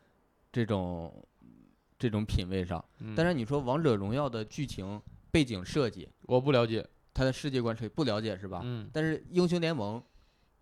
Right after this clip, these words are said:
Speaker 1: 它就会比王者荣耀的更充实一些。
Speaker 2: 啊，对。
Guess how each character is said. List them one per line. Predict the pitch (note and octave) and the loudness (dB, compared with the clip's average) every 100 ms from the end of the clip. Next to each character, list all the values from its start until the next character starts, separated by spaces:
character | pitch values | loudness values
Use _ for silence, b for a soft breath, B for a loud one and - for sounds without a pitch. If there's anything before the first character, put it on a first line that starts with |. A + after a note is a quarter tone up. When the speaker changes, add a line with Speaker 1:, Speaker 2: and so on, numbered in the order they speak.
| - | -4
Speaker 1:
它 | C#3+ | 0
就 | C#3+ | 2
会 | C#3+ | 2
比 | D3 A2+ | 0 0
王 | G2+ B2 | 0 2
者 | |
荣 | A2 F#2 | 0 2
耀 | A2 A2 | 2 2
的 | G2 | 0
更 | G2 A2 G2+ C#2+ | 0 -2 -2 -6
充 | - G#2+ | -6 -4
实 | F#2+ | -6
一 | F2 | -12
些。 | E2+ - - _ _ _ _ _ _ _ _ | -14 -18 -20 _ _ _ _ _ _ _ _
Speaker 2:
啊， | B2+ C3 | 0 2
对。 | B2 C#3+ | 4 2